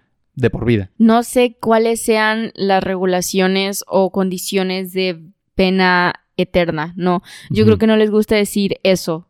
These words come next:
Speaker 2: Y es un
Speaker 1: Sí.
Speaker 2: eufemismo para decir te quedas. Y que, ah, si vives setecientos cincuenta y siete años, te dejo salir.
Speaker 1: Guiño, guiño.
Speaker 2: <laughs>
Speaker 1: Y después está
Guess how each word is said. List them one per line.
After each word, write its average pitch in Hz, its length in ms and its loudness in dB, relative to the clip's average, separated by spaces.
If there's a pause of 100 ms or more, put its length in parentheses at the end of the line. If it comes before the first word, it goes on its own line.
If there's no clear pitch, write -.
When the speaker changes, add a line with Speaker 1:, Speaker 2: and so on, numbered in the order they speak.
Speaker 2:
Y 190 260 0
es 185 140 0
un 208 60 2
Speaker 1:
Sí. 208 40 4
Speaker 2:
eufemismo 190 580 2
para 175 160 2
decir 170 320 -4
te 175 160 -2
quedas. 165 460 0 (140)
Y - 80 -8
que, 226 120 4
ah, 254 100 4
si 247 120 -2
vives 240 300 4
setecientos 226 520 2
cincuenta 220 440 2
y 156 80 0
siete 175 360 -2
años, 196 280 -6
te - 100 0
dejo 170 140 0
salir. 196 280 0 (100)
Speaker 1:
Guiño, 113 320 4
guiño. 101 360 2 (140)
Speaker 2:
<laughs> 247 460 2 (260)
Speaker 1:
Y 107 440 4
después 101 420 -2
está 107 560 -4